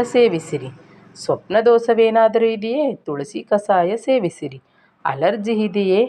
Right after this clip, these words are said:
ಅಮೃತ ಬಳ್ಳಿ ಕಷಾಯ ಸೇವಿಸಿರಿ. ಹೃದಯ ದೌರ್ಬಲ್ಯವೇ ಸೋರೆಕಾಯಿ ರಸವನ್ನು ಸೇವಿಸಿ. ರಕ್ತ ದೋಷವೇ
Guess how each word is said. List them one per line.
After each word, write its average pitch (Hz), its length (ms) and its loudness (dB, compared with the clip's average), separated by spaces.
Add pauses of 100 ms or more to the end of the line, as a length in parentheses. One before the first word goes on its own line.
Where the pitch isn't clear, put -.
(140)
ಅಮೃತ 226 440 -2
ಬಳ್ಳಿ 175 320 0
ಕಷಾಯ 151 520 -2
ಸೇವಿಸಿರಿ. 151 680 -2 (540)
ಹೃದಯ 160 360 0
ದೌರ್ಬಲ್ಯವೇ 190 880 0 (180)
ಸೋರೆಕಾಯಿ 226 600 0
ರಸವನ್ನು 185 520 -2
ಸೇವಿಸಿ. 226 500 -2 (600)
ರಕ್ತ 214 320 -2 (120)
ದೋಷವೇ 175 480 -2